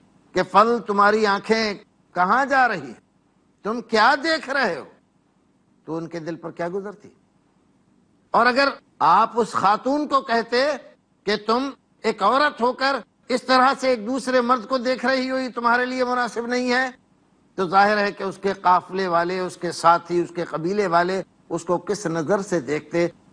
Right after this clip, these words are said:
اور ساری زندگی کے لیے اس کے ساتھ یہ بات لگ جاتی کہ اللہ کے رسول نے اس عورت سے ایسا کہا تھا۔ نبی اکرم صلی اللہ علیہ وسلم نے ان تمام محظورات سے بچتے ہوئے، بغیر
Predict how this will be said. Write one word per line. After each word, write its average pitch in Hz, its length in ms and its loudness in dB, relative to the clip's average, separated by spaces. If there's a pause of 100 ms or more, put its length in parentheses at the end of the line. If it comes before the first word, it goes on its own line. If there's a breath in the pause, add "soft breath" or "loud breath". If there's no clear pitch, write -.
اور 196 160 8
ساری 214 480 4
زندگی 185 520 -6
کے 196 180 -6
لیے 180 200 -2
اس 185 240 -8
کے 170 140 -6
ساتھ 185 340 6 (240)
یہ 196 160 0
بات 180 340 0
لگ 170 100 -4
جاتی 170 420 -6
کہ 185 120 -4
اللہ 170 160 0 (120)
کے 175 80 -8
رسول 180 260 -4
نے 175 140 -4
اس 143 140 -8
عورت 151 220 -2
سے 151 140 -4
ایسا 120 200 -4
کہا 85 220 -4
تھا۔ - 160 -10 (800)
نبی 214 140 8
اکرم 208 260 2
صلی 202 180 2
اللہ 190 180 4
علیہ 190 340 4
وسلم 196 300 -4
نے 196 280 -4
ان 202 140 -2
تمام 240 500 2
محظورات 180 680 0
سے 139 180 -10 (960)
بچتے 277 400 -2 (100)
ہوئے، 220 420 0 (680)
بغیر 247 580 4